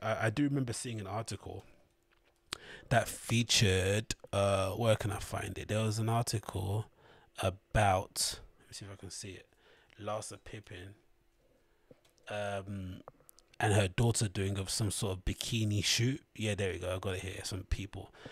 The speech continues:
they did some sort of, like, twin bikini suit thing, which I'm not sure if this is a thing. <sighs> I guess most mums,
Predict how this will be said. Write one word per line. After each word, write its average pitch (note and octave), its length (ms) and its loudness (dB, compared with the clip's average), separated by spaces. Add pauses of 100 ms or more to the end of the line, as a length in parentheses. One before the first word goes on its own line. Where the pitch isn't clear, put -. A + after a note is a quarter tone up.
(200)
they G2+ 140 -4
did - 180 -10
some - 100 -8
sort G2+ 240 -6
of, G2 60 -12
like, F#2+ 160 -8 (100)
twin G#2 340 0
bikini G2+ 520 -2
suit G#2+ 360 -6
thing, G2+ 380 0
which G2 160 -4
I'm G#2 120 0
not A#2 100 2
sure B2 160 4
if F#2+ 60 0
this G2 160 0
is F#2+ 60 -2
a E2+ 60 -2
thing. G2+ 520 -2
<sighs> - 60 -20 (1600)
I D3 60 -2
guess G#3+ 260 2
most D3+ 300 8
mums, G#2 680 2